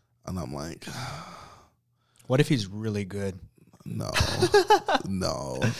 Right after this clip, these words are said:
Speaker 1: I've
Speaker 2: There's
Speaker 1: seen, I've seen
Speaker 2: yeah.
Speaker 1: him, like, punch.
Speaker 2: Okay.
Speaker 1: It's in, no, no, no.
Speaker 2: Did you only start? I mean, you were boxing even before all this started happening, right? Or did you just start
Speaker 1: What,
Speaker 2: for that
Speaker 1: um,
Speaker 2: fight?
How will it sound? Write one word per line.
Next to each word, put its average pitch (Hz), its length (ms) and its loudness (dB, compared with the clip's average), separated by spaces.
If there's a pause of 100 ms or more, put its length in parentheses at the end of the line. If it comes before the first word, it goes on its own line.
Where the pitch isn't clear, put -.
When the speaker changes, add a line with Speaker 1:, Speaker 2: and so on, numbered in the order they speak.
(140)
Speaker 1:
I've 151 160 10
Speaker 2:
There's - 0 -
Speaker 1:
seen, 175 260 10
I've 151 240 6
seen - 140 6
Speaker 2:
yeah. 160 140 8
Speaker 1:
him, 135 180 6
like, 110 200 2
punch. 101 460 -2 (220)
Speaker 2:
Okay. 143 240 0
Speaker 1:
It's - 240 2
in, 90 200 -2 (120)
no, 80 480 2 (340)
no, 71 200 -6 (680)
no. - 60 -6 (340)
Speaker 2:
Did 139 120 2
you 196 160 6
only 262 160 4
start? 156 360 6
I - 80 -2
mean, 143 160 4
you 175 120 4
were 208 100 6
boxing 127 380 6
even 120 200 -2
before 107 460 -2
all 101 220 -6
this 95 340 0 (260)
started 107 280 -2
happening, 127 360 2
right? 107 220 -4 (160)
Or 127 80 -6
did 120 160 -2
you 127 60 -4
just 120 180 4
start 123 280 4
Speaker 1:
What, 123 120 8
Speaker 2:
for 127 220 8
that 131 120 8
Speaker 1:
um, 135 160 12
Speaker 2:
fight? 117 240 6